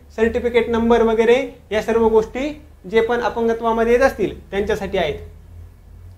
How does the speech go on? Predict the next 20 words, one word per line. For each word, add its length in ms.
त्यानंतर 480
do 60
you 120
need 240
compensatory 920
time 200
at 300
the 80
time 200
of 120
examination? 680
आपल्याला 340
विद्यार्थी 340
मित्रांनो 320
टाइमची 360
आवश्यकता 400
आहे 120
का 240
या 80
ठिकाणी? 400